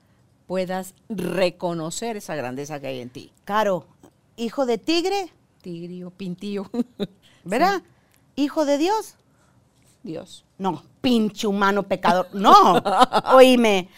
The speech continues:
Speaker 2: soy hija de Dios.
Speaker 1: Ajá.
Speaker 2: Entonces, ¿qué soy? Lo que pasa es que si yo saco todo lo que me inventé que soy, eso es lo que queda.
Speaker 1: Sí.
Speaker 2: Pero tengo que sacar todo lo que me inventé que soy.
Speaker 1: Sí.
Speaker 2: Ese
Speaker 1: Por
Speaker 2: es
Speaker 1: eso
Speaker 2: el problema,
Speaker 1: decía
Speaker 2: ¿verdad?
Speaker 1: Marianne Williamson que nos da más miedo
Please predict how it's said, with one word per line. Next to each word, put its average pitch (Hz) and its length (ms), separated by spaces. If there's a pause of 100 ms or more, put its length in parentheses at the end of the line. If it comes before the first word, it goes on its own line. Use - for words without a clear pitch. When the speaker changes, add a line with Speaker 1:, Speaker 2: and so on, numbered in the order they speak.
(120)
Speaker 2:
soy - 200 (100)
hija 294 160
de 269 140
Dios. 403 380
Speaker 1:
Ajá. 208 200
Speaker 2:
Entonces, 330 420
¿qué 359 140
soy? 392 340 (640)
Lo 214 140
que 208 140
pasa 330 320
es 262 60
que 226 140
si 247 140
yo 320 180
saco 240 500
todo 233 260
lo 208 120
que 190 120
me 185 100
inventé 165 420
que 196 140
soy, 285 440 (840)
eso 254 220
es 170 60
lo 156 100
que 151 120
queda. 139 340 (260)
Speaker 1:
Sí. - 180
Speaker 2:
Pero 190 160
tengo 226 100
que 262 80
sacar 208 280
todo 220 120
lo 208 120
que 185 80
me 185 60
inventé 190 360
que 190 120
soy. 220 260
Speaker 1:
Sí. 208 80
Speaker 2:
Ese 226 100
Speaker 1:
Por 185 120
Speaker 2:
es 196 80
Speaker 1:
eso 220 100
Speaker 2:
el 226 60
problema, 226 380
Speaker 1:
decía 208 120
Speaker 2:
¿verdad? 262 180
Speaker 1:
Marianne 196 320
Williamson 208 560
que 190 120
nos 165 200
da 185 180
más 208 320
miedo 196 460